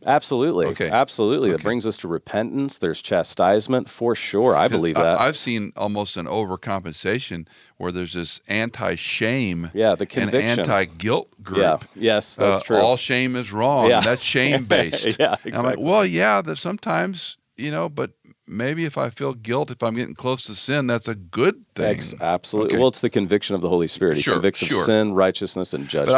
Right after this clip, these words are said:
Speaker 2: But I, I'm just, I'm just overly sensitive, Jeremiah, that we have, the Christian life has already been hijacked by so much misinformation.
Speaker 1: Right.
Speaker 2: And then when people glom on this,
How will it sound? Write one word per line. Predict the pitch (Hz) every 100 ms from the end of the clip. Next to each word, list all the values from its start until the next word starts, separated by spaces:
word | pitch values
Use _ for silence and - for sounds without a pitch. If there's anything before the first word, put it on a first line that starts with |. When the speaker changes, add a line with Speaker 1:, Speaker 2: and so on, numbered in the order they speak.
| 135
Speaker 2:
But |
I, | 127
I'm | 147
just, | 147 - -
I'm | 117 131
just | 120 98
overly | 98 117 113 98
sensitive, | 92 110 104 101 87
Jeremiah, | 98 92 92 95
that | 90 -
we | 95 95 87 - _ -
have, | 101 95 90 - _ _ _ _ _ _
the | - 101
Christian | 160 147 123 107 _ _ _ _ _ _ -
life | 113 110
has | 101
already | 107 104
been | 87
hijacked | - 110 110 95 87 87 -
by | 90
so | - 107
much | 90 -
misinformation. | 98 - 92 87 92 98 - 78 76
Speaker 1:
Right. | 98 92 87 -
Speaker 2:
And | - 101
then | 101 98
when | 95
people | 90 113 107 98
glom | 90 101 107 107 101
on | 101 104 92
this, | 90